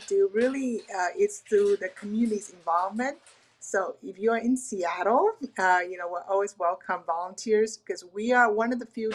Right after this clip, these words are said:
drop-in center for materials. People drop their donated, uh, fabric, trims, and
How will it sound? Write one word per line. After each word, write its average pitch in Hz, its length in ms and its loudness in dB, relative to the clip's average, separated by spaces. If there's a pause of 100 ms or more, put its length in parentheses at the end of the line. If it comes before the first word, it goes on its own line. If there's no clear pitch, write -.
drop-in 202 380 -2
center 214 540 -4 (360)
for 202 140 -2
materials. 202 880 0 (240)
People - 280 -4
drop 190 460 2
their 190 380 -2 (320)
donated, 202 500 -2 (180)
uh, 185 280 -4 (160)
fabric, 196 580 0
trims, 196 580 -8
and 185 200 -12